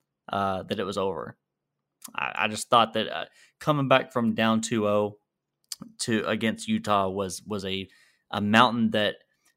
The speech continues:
not only the Clippers couldn't do, but no team in the league this year would be able to do. And, hey, it's two two. It shows you how much I know, shows you how much this entire playoff run is just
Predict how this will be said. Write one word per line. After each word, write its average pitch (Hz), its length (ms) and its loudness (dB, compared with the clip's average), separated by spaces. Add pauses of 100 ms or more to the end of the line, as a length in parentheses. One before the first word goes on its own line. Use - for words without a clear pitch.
(120)
not 117 240 4
only 127 200 2
the - 100 -6
Clippers 123 360 -4
couldn't 113 240 -2
do, 113 180 2
but 101 140 -6
no 113 200 2
team 110 320 2
in 104 60 -2
the 98 100 -4
league 101 320 -4
this 98 200 -8
year 98 160 -8
would 95 260 -10
be 107 100 -4
able 90 160 -6
to 90 60 -14
do. 76 260 -10 (560)
And, 95 480 -2 (180)
hey, 92 300 -2 (160)
it's - 220 -8
two 113 180 -2
two. 92 300 -6 (140)
It - 120 -10 (340)
shows 147 300 2
you 151 100 0
how 147 60 0
much 135 200 4
I 120 180 4
know, 156 360 0 (360)
shows 131 300 -2
you 127 120 0
how 127 100 0
much 123 300 0
this 117 200 -4
entire 110 280 0
playoff 117 500 2
run 113 240 2
is 101 140 0
just - 280 -4